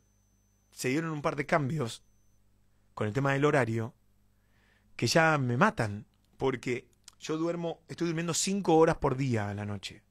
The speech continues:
Ya es poco. Y ya estoy llegando justo al aire todos los días. Llego justo. O sea, llego, agarro el micrófono y empieza el programa.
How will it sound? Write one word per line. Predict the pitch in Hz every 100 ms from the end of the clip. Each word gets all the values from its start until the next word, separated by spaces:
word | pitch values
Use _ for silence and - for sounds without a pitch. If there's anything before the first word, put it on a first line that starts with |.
| -
Ya | - 156
es | 160
poco. | 147 127 117 101 - - -
Y | 143
ya | 139 247
estoy | - 226
llegando | 160 170 208 196
justo | - 247 247 196
al | 175
aire | 214 170 139
todos | 147
los | 143 131
días. | 123 98 - - -
Llego | 247 226
justo. | 226 233 - 135 190 - - _ _ _ -
O | 127
sea, | 151 117 95 _ _ _ _ -
llego, | 233 262 277 277 - _ _ _ _ _
agarro | - 151 208
el |
micrófono | 170 208 220 214
y | 170
empieza | 175 180
el |
programa. | 175 156 104